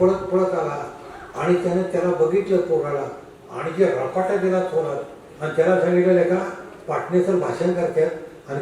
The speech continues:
खाली माती कालवतोयस, म्हणजे लाज वाटत नाही?" परत एक रपाटा मारला. अहो, माझ्या पोटात गोळा आला, मला इतका त्याचा त्रास वाटला. पण त्या पोराकडे मी बघितलं आणि मुलाकडे बघितल्या मुलाला एकच सांगितलं, "बेटा, काळजी करू नकोस,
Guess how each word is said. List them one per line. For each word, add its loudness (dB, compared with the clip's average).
खाली 4
माती -2
कालवतोयस, 0
म्हणजे 2
लाज 0
वाटत -2
नाही?" -2
परत 6
एक 6
रपाटा 0
मारला. 0
अहो, 2
माझ्या 0
पोटात -2
गोळा 4
आला, -6
मला 0
इतका 0
त्याचा 2
त्रास -2
वाटला. -6
पण 2
त्या 4
पोराकडे -2
मी -2
बघितलं -8
आणि -4
मुलाकडे 2
बघितल्या 0
मुलाला -2
एकच -2
सांगितलं, -2
"बेटा, -2
काळजी 0
करू -2
नकोस, -2